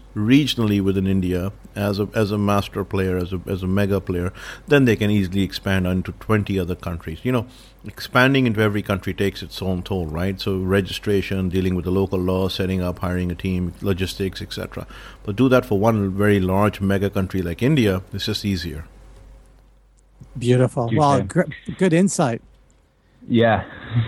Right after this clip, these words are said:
Speaker 3: <laughs> Uh, Faisal, really appreciate that perspective. Um, guys, it's been a fantastic show. I, I'm glad we hit a bunch of different topics, uh, and look forward to getting this one up.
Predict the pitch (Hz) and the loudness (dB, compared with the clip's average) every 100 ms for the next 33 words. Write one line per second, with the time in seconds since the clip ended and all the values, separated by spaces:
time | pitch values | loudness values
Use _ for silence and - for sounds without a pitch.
0 | - 139 - 143 135 127 - - 98 92 | 2 0 -2 -6 -6 -14 -18 -6 0 2
1 | 90 90 87 - 117 107 101 127 92 120 | 4 2 0 0 2 2 2 2 2 0
2 | 113 85 85 80 85 113 104 92 - - | -2 -4 -4 -4 0 0 2 0 -2 -12
3 | - - - 95 92 90 87 90 139 135 | -20 -20 -4 2 2 2 0 0 2 2
4 | 170 131 104 117 110 117 120 98 - 101 | 2 0 2 0 2 0 0 -2 -2 2
5 | 92 85 73 85 82 101 98 98 92 98 | 2 2 0 -2 0 2 2 2 2 0
6 | 98 98 101 85 92 92 98 92 - - | 0 -2 -2 -2 0 2 0 -2 -12 -8
7 | 87 87 87 85 85 87 104 - 113 95 | -2 0 2 2 0 0 -2 0 0 2
8 | 95 82 92 92 95 107 | -2 -2 -2 0 0 0